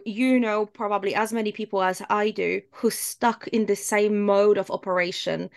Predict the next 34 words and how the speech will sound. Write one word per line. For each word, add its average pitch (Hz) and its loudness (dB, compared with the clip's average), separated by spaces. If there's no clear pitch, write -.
And 220 4
you 262 8
know 233 8
exactly 202 0
the 208 6
next 214 2
partner 202 2
and 196 -2
how 214 2
he 220 -6
or 202 -2
she 214 -2
will 196 0
be 196 -6
and 202 0
the 196 2
partner 202 2
after 185 -2
that, 180 0
because 214 -2
your 202 2
colleague 240 0
or 190 -2
your 185 -2
friend 220 0
or 190 -2
your 175 -2
coworker 208 0
just 214 -4
stuck 247 0
in 233 2
that 190 -2
rut 196 0
of 185 0